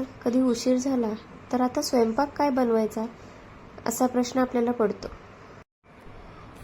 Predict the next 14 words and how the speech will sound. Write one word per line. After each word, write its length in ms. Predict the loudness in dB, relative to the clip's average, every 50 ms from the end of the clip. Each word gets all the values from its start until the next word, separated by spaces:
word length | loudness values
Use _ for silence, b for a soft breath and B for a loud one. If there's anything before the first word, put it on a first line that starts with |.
| -2 2 2
अशा 220 | 2 4 2 2
वेळेला 400 | 2 2 2 2 0 0 0 0
एक 180 | 0 0 -2 0
झटपट 480 | 0 0 0 -2 0 -2 -2 0 2 2
होणारा 320 | 2 4 4 2 2 2 4
टोमॅटोचा 540 | 4 4 6 4 2 2 0 0 0 0 2
रस्सा, 400 | 2 2 0 0 -2 0 0 0 -2 -6 B B B B B B -2
त्याची 240 | -2 0 2 4 4
रेसिपी 420 | 4 4 2 0 -2 -2 0 0
मी 120 | 2 4 4
आज 220 | 4 4 2 2
तुम्हाला 280 | 2 2 4 4 4 2
दाखवणार 460 | 2 0 -2 0 -2 -2 0 -2 -2
आहे. 520 | -4 -4 -4 -6 -6 -6 -8 -12 -16 -18